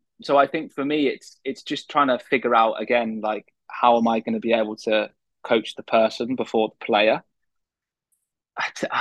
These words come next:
again, it's a, it's a terrible answer for a podcast, but it is a little bit of a feel thing. <laughs> We,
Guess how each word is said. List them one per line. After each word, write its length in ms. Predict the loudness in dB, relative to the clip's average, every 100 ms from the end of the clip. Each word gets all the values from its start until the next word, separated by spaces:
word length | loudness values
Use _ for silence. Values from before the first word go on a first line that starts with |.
| -2
again, 340 | 2 4 6
it's 240 | 2 -2 -10
a, 60 | -12 -8
it's 180 | -6
a 40 | -6
terrible 400 | 0 2 4 4
answer 300 | 2 0 -8
for 140 | -6
a 40 | -2
podcast, 460 | -2 0 0 0 0
but 100 | 0
it 80 | 2
is 120 | 4
a 60 | 6
little 240 | 6 6
bit 140 | 4
of 100 | 2
a 40 | 0
feel 600 | -4 2 4 4 0 _ _ 2
thing. 260 | 2 0 -10 -16
<laughs> 360 | -4 -2 -2
We, 360 | -2 -4 -4 -6